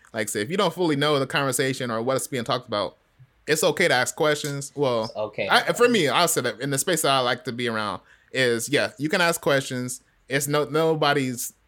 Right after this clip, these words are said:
Speaker 1: but nobody's perfect. I don't know everything. I, nobody in the world knows everything. So
Speaker 2: No.
Speaker 1: ain't no point in getting mad about it.
Speaker 2: No.
Speaker 1: But, um,
Speaker 2: No.
Speaker 1: I'll say,
Speaker 2: Yeah.
Speaker 1: so yeah, that would be, like, said for me. So that's what I kinda take away from that. Um,
Speaker 2: Okay.
Speaker 1: and I'll just say, like, with final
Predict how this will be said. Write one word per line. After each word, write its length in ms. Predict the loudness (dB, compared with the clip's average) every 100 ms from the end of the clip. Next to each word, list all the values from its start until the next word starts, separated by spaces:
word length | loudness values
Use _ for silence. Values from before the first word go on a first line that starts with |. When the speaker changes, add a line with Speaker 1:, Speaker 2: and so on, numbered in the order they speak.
| _ _ _ _
Speaker 1:
but 80 | 0
nobody's 320 | 2 4 2
perfect. 480 | 2 -2 -2 -4 -6 0
I 140 | 2
don't 140 | 2
know 100 | 2 0
everything. 580 | 0 -2 -4 -4 -6 -6
I, 160 | -4
nobody 320 | 0 0 2 2
in 60 |
the 60 | 0
world 220 | 0 0
knows 160 | 0 0
everything. 560 | -2 -4 -6 -6 -6 -10
So 240 | -8 -4 -4
Speaker 2:
No. 60 | -6 -14 -20 _ -8
Speaker 1:
ain't 140 | -4
no 100 | -4
point 220 | -4 -4 -4
in 60 |
getting 160 | -6 -4
mad 200 | -4 -4
about 260 | -6 -6
it. 60 | -8 _ _ _ _
Speaker 2:
No. 320 | -12 -12 -14 -18 -20 _ _ _ -14
Speaker 1:
But, 180 | -8 -6 -6
um, 220 | -10 -12
Speaker 2:
No. 60 | -18 -20 _ _ _ _ _ 0
Speaker 1:
I'll 160 | 2
say, 360 | 2 4 4 2
Speaker 2:
Yeah. 120 | 0
Speaker 1:
so 160 | -2 -2
yeah, 240 | 0 0 0
that 180 | 4 4
would 120 | 4
be, 120 | 0
like, 200 | 0 0
said 220 | 0 -2
for 100 | 0
me. 160 | -2 -2
So 120 | 0
that's 200 | 0 2
what 80 | 0
I 80 | -2
kinda 160 | -4
take 240 | -4 -4 -2
away 140 | -4
from 200 | -4 -4
that. 320 | -2 -2 -6 _ _ _ _ _ -6
Um, 400 | -2 -2 -2 -4
Speaker 2:
Okay. 200 | -8 -10 -14 -20 _ _ _ -4
Speaker 1:
and 120 | 0
I'll 120 | 0
just 160 | 0 0
say, 140 | 0
like, 160 | 0 -2
with 160 | -4
final 480 | -2 0 0 -2